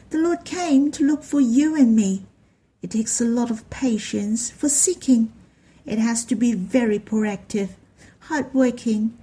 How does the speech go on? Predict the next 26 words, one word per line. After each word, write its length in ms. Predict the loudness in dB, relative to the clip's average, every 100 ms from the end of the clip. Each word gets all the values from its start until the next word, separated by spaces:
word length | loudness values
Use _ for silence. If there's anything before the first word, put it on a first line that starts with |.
| -20 -4
and 180 | 0 0
take 240 | -2 -6
things 480 | -8 -4 0 4 4 2
seriously. 960 | -4 -2 0 2 2 0 0 -2 -4 -10 -20 _ _ _ -10
It 120 | -6
is 200 | -4 -4
time-consuming 1400 | -4 2 4 4 4 4 4 0 2 4 4 2 -2 -4 0
and 240 | 4 6
life-consuming 1200 | 6 2 -2 -2 0 0 2 2 2 2 -2 -4 -6
for 120 | -4
the 120 | -2 0
one 320 | 0 0 0
whom 380 | 0 4 4 4
he 180 | 4
is 140 | 2 2
seeking. 600 | 0 0 0 -2 -2 -6 -16 -20 -20 -20 -20 -6
He 120 | -2
really 380 | 2 4 4 4
looked 400 | 2 2 0 -2
forward 480 | -4 -2 0 -2 -2
to 100 | -4
gain 640 | -2 0 2 2 2 2
what 240 | 0 -2
he 200 | -2 0
is 120 | 0 0
seeking. 600 | 0 -2 0 -2 -2